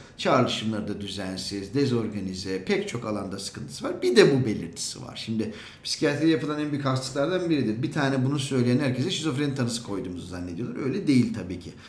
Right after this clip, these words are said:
Hastanın yirmi belirtisinden birisi bu. Ama ilginç bir şekilde dediğin gibi artık çok fazla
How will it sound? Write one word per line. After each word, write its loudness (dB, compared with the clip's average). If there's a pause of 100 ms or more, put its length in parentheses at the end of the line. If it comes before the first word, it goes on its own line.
(140)
Hastanın -2 (420)
yirmi 4
belirtisinden 0
birisi 2
bu. -8 (180)
Ama 2
ilginç 4
bir -2
şekilde 0
dediğin 2
gibi 2 (140)
artık 0 (260)
çok -2
fazla 2